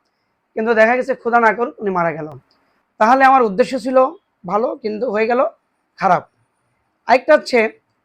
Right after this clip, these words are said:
দেখেন, রাগ করে একজনকে স্বর্ণের ডলা অথবা টাকা দিয়ে আঘাত করা হলো, সে আঘাতটা পেল সামান্য, এবং ওই স্বর্ণ বা টাকা নিয়ে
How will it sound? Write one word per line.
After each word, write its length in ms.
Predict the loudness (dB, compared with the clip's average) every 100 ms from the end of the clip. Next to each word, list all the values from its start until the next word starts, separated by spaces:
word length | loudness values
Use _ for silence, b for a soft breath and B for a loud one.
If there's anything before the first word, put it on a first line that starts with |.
| _ _ -2
দেখেন, 420 | 0 2 2 0 -12 _ _ -2
রাগ 280 | 4 6 4 -2
করে 140 | 2
একজনকে 640 | 2 2 -4 0 0 -2 _ -20
স্বর্ণের 640 | -10 -4 -4 -2 -4 -4 -8 _ _ -4
ডলা 340 | 2 4 2 0 _ _ _ _ -4
অথবা 320 | -2 2 2
টাকা 380 | 2 0 4 2
দিয়ে 160 | 4
আঘাত 320 | 2 4 0
করা 180 | 0 -2
হলো, 260 | 0 -6 -10 _ _ _ _ _ _ _ _
সে 140 | 0
আঘাতটা 460 | 2 4 0 0 -2
পেল 360 | 2 2 2 0
সামান্য, 680 | -8 -8 -2 0 0 -6 -10 _ _ _ _ -8
এবং 160 | -4
ওই 120 | -2 -4
স্বর্ণ 420 | -2 -2 -2 -2
বা 140 | -2
টাকা 300 | -2 -4 -4
নিয়ে 300 | -4 -6 -8